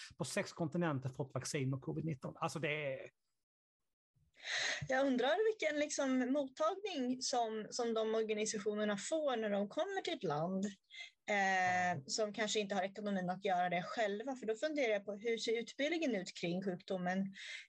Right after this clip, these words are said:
Speaker 2: Och hur, om man, liksom, kollar på hur i västvärlden som, eh,
Speaker 1: Mm.
Speaker 2: ja, men det här vaccination eller inte vaccination, hur den debatten ligger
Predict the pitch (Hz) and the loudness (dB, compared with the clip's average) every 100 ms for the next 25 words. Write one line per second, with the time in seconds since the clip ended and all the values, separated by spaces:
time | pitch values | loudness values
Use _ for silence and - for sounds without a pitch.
0 | _ 233 233 226 240 226 214 226 220 220 | _ 0 2 2 2 4 4 2 0 0
1 | 214 220 226 214 202 196 196 185 - 214 | 0 0 2 0 0 0 0 0 -2 -2
2 | 226 220 202 202 - - _ - 214 214 | 2 2 2 -4 -10 -20 _ -2 0 0
3 | 220 - - 262 285 247 208 190 190 196 | -2 -6 -2 0 2 2 -2 -2 -6 -2
4 | 202 196 196 - _ - 50 50 - 196 | 0 0 -4 -10 _ -20 -20 -12 -2 -2
5 | 180 143 123 82 143 196 - _ - 226 | 0 0 0 0 -2 -6 -14 _ -4 -2
6 | 233 220 202 214 190 180 - - 202 214 | 0 0 0 0 2 2 -2 -6 -4 -2
7 | 208 202 196 190 190 185 196 180 180 185 | -2 -2 -2 -2 -2 0 0 -2 -2 -4
8 | - 185 196 202 190 190 185 214 254 220 | -2 -4 -2 -2 0 0 0 0 0 -2
9 | 185 - 202 190 170 - 185 190 | -4 -4 -2 -2 -4 -4 -2 -4